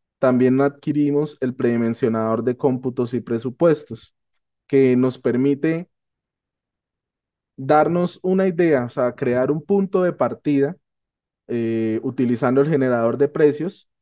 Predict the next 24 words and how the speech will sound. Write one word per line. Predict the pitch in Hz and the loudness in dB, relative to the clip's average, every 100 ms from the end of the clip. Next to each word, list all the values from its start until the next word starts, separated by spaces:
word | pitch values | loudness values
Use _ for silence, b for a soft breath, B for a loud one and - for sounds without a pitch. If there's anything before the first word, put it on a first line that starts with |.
| _ _ _ _ _ _ | _ _ _ _ _ _
y | - 170 | -6 -4
configurando | 180 175 190 170 170 165 160 165 - | -2 -2 -2 0 0 0 0 -2 -4
ciertos | - 151 151 156 151 | -6 -2 -2 -4 -6
tipos | 160 151 165 | -4 -2 -2
de | 156 | -2
parámetros | 156 165 151 143 135 147 - | 0 2 2 0 -2 -6 -6
que | 123 | -2
ya | 113 | 0
les | 117 123 | 0 0
voy | 135 | 0
a | 135 | 0
mostrar | 147 165 - 180 180 - _ _ _ _ - - _ _ _ _ _ _ _ _ _ _ _ - - - - | 0 -4 -2 0 0 -6 _ _ _ _ -20 -20 _ _ _ _ _ _ _ _ _ _ _ -20 -18 -12 -8
para | - 160 131 | 2 4 6
darnos | 131 135 147 147 | 6 4 2 0
una | 165 160 | -2 -2
idea | 156 165 165 | 0 2 2
de | 139 139 | 0 -4
cuánto | - 180 190 185 | -2 -2 -2 -2
nos | 190 175 | -4 -4
costaría | - 135 - 120 123 135 | -4 -4 -2 0 2 2
a | |
nosotros | 139 117 113 123 127 | 0 -4 -6 -6 -4
el | 120 110 | -4 -4
proyecto. | 113 117 135 - _ | -4 2 2 0 _